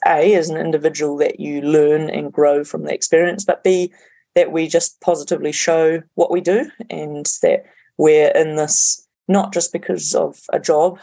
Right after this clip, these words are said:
this is a way of life, and we're really passionate about what we do, and we have to showcase this. And it's hard. It's, we've,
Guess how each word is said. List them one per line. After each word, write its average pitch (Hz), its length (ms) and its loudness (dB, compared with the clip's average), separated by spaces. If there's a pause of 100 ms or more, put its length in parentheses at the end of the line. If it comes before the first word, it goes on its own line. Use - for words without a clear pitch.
(120)
this 151 160 -2
is 151 100 -8
a 151 80 2
way 147 200 2
of 143 100 0
life, 151 480 -2
and 147 380 -4
we're 147 180 0
really 143 220 -2
passionate 151 420 -6
about 147 220 2
what 151 120 0
we 147 140 -6
do, 147 220 0
and 147 100 0
we 147 80 -10
have 160 140 -10
to - 80 -12
showcase 151 600 -2
this. - 300 0 (440)
And 175 420 0
it's - 220 0
hard. 156 360 0 (300)
It's, - 380 -2
we've, 175 260 -4